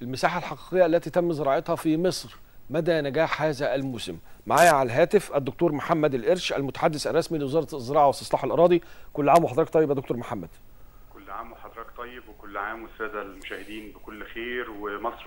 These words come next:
Speaker 2: كلها بخير، ونفضل دايمًا في تقدم وازدهار بإذن الله إلى يوم الدين إن شاء الله.
Speaker 1: آمين إن شاء الله. دكتور محمد، تقييم حضرتك أو تقييم، آه، أو البيانات الرسمية من وزارة الزراعة بالنسبة لموسم القمح، المساحة، الكمية التي تم توريدها،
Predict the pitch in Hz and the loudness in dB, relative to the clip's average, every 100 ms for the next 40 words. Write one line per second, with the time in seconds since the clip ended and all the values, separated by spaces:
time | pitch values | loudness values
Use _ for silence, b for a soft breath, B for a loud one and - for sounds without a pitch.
0 | - 101 107 - - 117 120 - B B | -16 -12 -12 -12 -12 -8 -8 -10 B B
1 | B 104 101 107 107 101 110 113 - - | B -12 -12 -10 -10 -8 -8 -10 -14 -10
2 | 123 101 95 95 101 107 - 92 107 92 | -10 -10 -12 -10 -6 -6 -6 -14 -14 -10
3 | 104 104 101 98 98 95 87 - 87 82 | -8 -6 -8 -10 -14 -18 -18 -16 -14 -4
4 | 156 151 139 104 - 147 113 98 b b | -2 -2 -2 -6 -2 0 0 -6 b b
5 | - 170 - 170 175 208 214 196 170 - | -8 -4 -2 -4 2 4 4 2 -4 -2
6 | 196 - 147 160 160 - - - 139 165 | -2 0 -2 0 -2 -2 -12 -6 -2 -2
7 | 165 156 - 175 196 175 - 143 143 170 | -4 -8 -4 -4 -4 -6 -6 -2 2 2
8 | 196 175 165 151 147 143 156 190 185 160 | 2 -2 -6 -6 -2 0 2 0 0 -4
9 | - 190 151 113 123 127 123 175 160 143 | 0 0 0 -4 -10 -8 -2 -2 -2 -8
10 | 120 170 190 196 B B - 147 180 160 | 0 4 4 2 B B -6 -2 0 4
11 | 170 151 165 - 170 127 - 123 - 151 | 2 2 -2 -4 -6 -6 -4 -4 -4 -8
12 | 131 127 165 160 180 160 139 135 170 156 | -8 -4 -4 -2 -6 -6 -6 -4 -2 -2
13 | 147 143 - 156 156 131 147 180 185 | -4 -6 -6 -4 -4 -4 -4 0 0